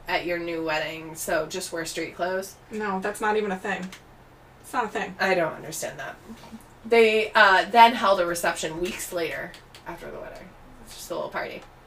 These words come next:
Speaker 1: David Watson said, "We already knew that there was a real potential that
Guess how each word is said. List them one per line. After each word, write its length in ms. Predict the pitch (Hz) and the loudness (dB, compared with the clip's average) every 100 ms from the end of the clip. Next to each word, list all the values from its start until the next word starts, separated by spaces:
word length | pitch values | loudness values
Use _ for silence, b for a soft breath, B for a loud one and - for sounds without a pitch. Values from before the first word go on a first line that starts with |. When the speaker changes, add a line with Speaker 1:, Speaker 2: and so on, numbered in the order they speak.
| - | -6
Speaker 1:
David 300 | 170 160 170 | -2 -2 0
Watson 400 | 170 165 160 151 | 0 0 -2 -6
said, 280 | 165 160 160 | 0 0 0
"We 160 | 208 - | -6 4
already 340 | - 226 247 | 6 6 4
knew 260 | 190 196 196 | -2 -2 0
that 220 | 190 170 | 0 2
there 140 | 180 175 | 2 0
was 120 | 165 | 0
a 80 | 165 | -2
real 300 | 175 175 170 | 0 0 0
potential 680 | 165 165 170 180 185 196 190 | -4 -4 -4 -2 0 0 2
that 400 | 175 - - | 2 2 0